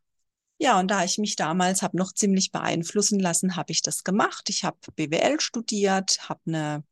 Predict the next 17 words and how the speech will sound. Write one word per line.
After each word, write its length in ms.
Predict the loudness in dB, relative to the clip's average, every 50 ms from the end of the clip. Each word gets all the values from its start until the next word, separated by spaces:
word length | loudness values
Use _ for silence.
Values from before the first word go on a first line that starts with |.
| -2
Banklehre 800 | 0 0 2 2 0 0 0 0 0 2 2 2 2 2 0 0
gemacht 720 | 0 0 0 2 0 0 -2 -4 -8 -14 -14 -12 -12 -8
und 420 | -6 -4 -2 -2 -4 -4 -6 -4
jahrelang 720 | -2 -2 0 0 0 -2 -2 0 0 0 0 -2 -2 -4 -6 _ _ _ _ _ _ _ _ _ _ _ _ _ _ _ _
auf 220 | -2 -2 -2 -2
der 80 | -4 -6
Bank 320 | -2 -2 -2 -2 -2 -4
gearbeitet 800 | -4 -6 -6 -4 -4 -4 -2 0 0 0 0 0 -2 -4 -6 -8
und 220 | -8 -8 -8 -8 -10 -14 -18 -18 -16 -16 -18 -18 _ -10
trotzdem 680 | 0 4 4 4 6 4 2 2 6 6 6 6 6 4
dieses 300 | 2 0 0 0 0 0
Interesse 580 | 0 0 0 0 -2 0 2 2 2 2 2
an 140 | 0 0 0
der 80 | -2 -2
Psychologie 680 | -2 -2 -2 -2 -2 -2 -2 -4 -4 -4 -4 -2 2 2
nie 480 | 4 4 6 6 6 6 6 4 2
verloren. 720 | 0 0 0 0 2 2 0 2 2 0 2 4 4 2